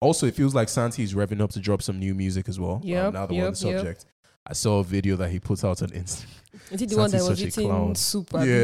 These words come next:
Speaker 1: yeah. So it was a,
Speaker 2: Yeah.
Speaker 1: it was a video where he comes to the house and he sees, like, a bucket, like, a bowl of ice cream,
Speaker 2: Yeah.
Speaker 1: um, and he
Speaker 2: What?
Speaker 1: starts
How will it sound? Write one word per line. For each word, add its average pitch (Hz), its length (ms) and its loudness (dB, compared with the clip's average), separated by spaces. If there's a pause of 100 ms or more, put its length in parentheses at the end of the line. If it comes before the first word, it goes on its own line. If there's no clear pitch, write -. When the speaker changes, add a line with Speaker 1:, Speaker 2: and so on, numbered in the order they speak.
(180)
Speaker 1:
yeah. 120 200 4
So 110 180 0
it 95 80 2
was 104 220 2
a, 113 60 2
Speaker 2:
Yeah. 107 120 -2 (300)
Speaker 1:
it - 60 -16
was 104 180 0
a 113 60 4
video 123 340 6
where 127 100 6
he 120 100 4
comes 123 300 2
to 117 100 0
the 104 160 2
house 107 280 4
and 101 120 2
he 98 60 2
sees, 107 260 2
like, 98 220 -2
a 95 120 0 (320)
bucket, - 300 -2
like, 95 200 -2
a 92 80 0
bowl 98 280 2
of 92 120 0
ice 101 260 0
cream, 131 500 -2
Speaker 2:
Yeah. 95 360 -4
Speaker 1:
um, 87 160 -6
and 92 80 -4
he 104 80 -2
Speaker 2:
What? - 80 -2
Speaker 1:
starts 110 360 0